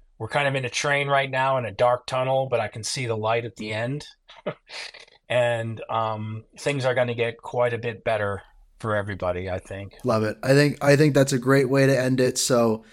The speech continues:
Speaker 2: um, that was Dave from Takion.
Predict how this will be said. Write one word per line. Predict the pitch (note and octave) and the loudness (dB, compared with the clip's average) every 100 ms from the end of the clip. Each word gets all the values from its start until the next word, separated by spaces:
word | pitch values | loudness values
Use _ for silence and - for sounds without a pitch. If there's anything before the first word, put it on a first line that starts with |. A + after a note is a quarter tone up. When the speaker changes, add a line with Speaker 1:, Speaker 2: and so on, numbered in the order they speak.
| - - _ _ | -20 -20 _ _
Speaker 2:
um, | A#2 A2+ A2 G#2+ G#2 | -2 2 2 0 2
that | C3+ C3+ C#3 | 4 4 2
was | C3+ B2 A#2 G#2+ | 4 4 4 0
Dave | - A2+ - D3 D3 D3 C#3+ C3+ - _ _ _ | -6 -8 4 6 8 6 4 0 -8 _ _ _
from | - B2 | -2 0
Takion. | - D3 C#3 C#3+ C#3+ C3+ C3+ C3+ | 6 6 6 4 4 6 4 2